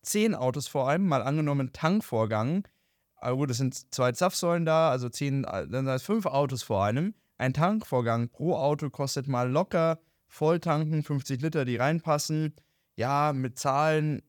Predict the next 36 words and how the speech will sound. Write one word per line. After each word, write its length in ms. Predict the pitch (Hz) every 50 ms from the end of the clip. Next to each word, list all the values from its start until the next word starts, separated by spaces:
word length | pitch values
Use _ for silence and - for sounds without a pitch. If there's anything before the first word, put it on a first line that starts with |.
| _ _ _ _ -
ich 100 | - 135
würd 140 | 147 151
mal 100 | 156 151
sagen, 280 | 131 127 135 143 151 156
also 260 | 143 139 131 135 127 - _ _ _ _
vier 320 | _ - - - 175 208
Minuten 300 | 190 175 165 170 156 156
bist 140 | 147 135 -
du 20 | 135
auf 100 | 117 -
jeden 200 | 131 131 123 120
Fall, 360 | - 120 110 113 110 107 92
bis 220 | - - 127 -
der 100 | - 135
weg 180 | 123 151 160 -
ist, 200 | 156 143 135 -
eher 160 | 120 139 143
fünf, 400 | 127 - - 160 156 165 170 156
also 200 | 156 139 139 135 - _ _ _ _ _ _ _ _ - _ _ _ _ _ -
wartest 420 | - 160 190 202 202 175 - - _ _ _ _
bis 280 | - 269 262 - - -
zu 120 | - 220
zwanzig, 460 | 196 - - 190 185 226 247 - 214 -
fünfundzwanzig 500 | - 220 214 214 202 196 175 165 160 165
Minuten, 220 | 165 175 165 151
bis 140 | 160 - -
du 40 | 131
zum 240 | - 165 151 143
Tanken 640 | - - - 190 190 202 190 - - - 120 120 - _
kommst, 640 | - - - 131 113 131 165 214 - - - - _ _ _ _
wartest 360 | - 120 120 127 - 156 - -
du, 100 | 226 196
investierst 520 | 151 139 135 - - 156 143 - - -
deine 320 | 139 135 131 123 - -
eigene 460 | - 131 143 170 220 208 220 214 214 208
Zeit, 440 | - - 202 202 104 131 - -